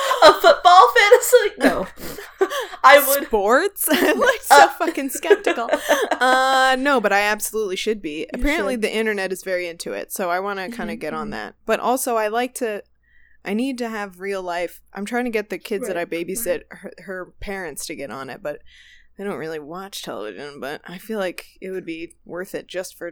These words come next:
Speaker 2: The Bachelorette.
Speaker 1: Yeah. They don't have to watch anything else.
Speaker 2: I don't th-, I literally think it is enough. Like, people look down on reality television, but from a sociological standpoint, it is everything, so
Speaker 1: It
Speaker 2: I
Speaker 1: is.
Speaker 2: don't feel bad.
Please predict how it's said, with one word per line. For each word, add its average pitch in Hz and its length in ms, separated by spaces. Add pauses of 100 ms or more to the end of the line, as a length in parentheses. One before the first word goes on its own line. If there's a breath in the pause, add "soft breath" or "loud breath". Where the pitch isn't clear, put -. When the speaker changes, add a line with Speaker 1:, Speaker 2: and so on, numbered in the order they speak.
(120)
Speaker 2:
The 160 80
Bachelorette. 170 640
Speaker 1:
Yeah. 240 240 (760)
They 269 80
don't 349 100
have 440 100
to 320 60
watch 240 280
anything 214 260
else. 233 480 (460)
Speaker 2:
I 220 120
don't 392 220
th-, - 180
I 226 320
literally 269 400
think 269 300
it 220 200
is 214 260
enough. 196 320 (200)
Like, 175 320 (240)
people 269 320
look 269 160
down 247 260
on 247 140
reality 226 380
television, 269 580
but 214 160
from 226 160
a 214 60
sociological 226 800
standpoint, 254 580
it 226 160
is 233 160
everything, 202 540
so 156 320
Speaker 1:
It 254 180
Speaker 2:
I 180 80
Speaker 1:
is. 175 60
Speaker 2:
don't 165 140
feel 160 160
bad. 151 240